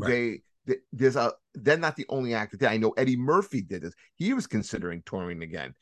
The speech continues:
Speaker 2: And they put
Speaker 1: Hmm.
Speaker 2: down these holds on these arenas. There's, or, or, and venues. And there are so many different venues, okay, that you're seeing bands play things that you're like, "I never thought they would play at this type of venue." Like,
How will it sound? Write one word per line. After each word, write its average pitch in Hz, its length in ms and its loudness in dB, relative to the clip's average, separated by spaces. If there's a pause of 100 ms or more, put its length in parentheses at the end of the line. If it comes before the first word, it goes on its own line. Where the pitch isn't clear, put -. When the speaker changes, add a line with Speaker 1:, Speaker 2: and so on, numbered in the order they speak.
(260)
Speaker 2:
And 117 160 2
they 110 120 4
put - 280 0
Speaker 1:
Hmm. - 60 -2
Speaker 2:
down 156 180 2
these 127 140 0
holds 156 380 0
on 117 100 2
these 113 180 0
arenas. 107 560 -4 (280)
There's, 135 320 4
or, 120 180 4
or, 110 260 0 (160)
and 113 260 2
venues. 110 520 2
And 113 100 -6
there 110 120 2
are 104 60 0
so 175 580 -2
many 151 400 2
different 104 500 -2
venues, 120 600 -4 (300)
okay, 110 220 0 (140)
that 113 180 0
you're 147 160 2
seeing 160 360 0
bands 131 420 2
play 131 320 -2
things 139 320 -4
that 107 60 -2
you're 104 100 0
like, 101 120 -4 (240)
"I 165 120 -4
never 196 240 -4
thought 101 260 -6
they 92 140 -6
would 92 160 -10
play 92 440 -8
at 85 240 -10
this 95 160 -10
type 90 280 -6
of 87 100 -8
venue." 92 360 -6
Like, 85 200 -8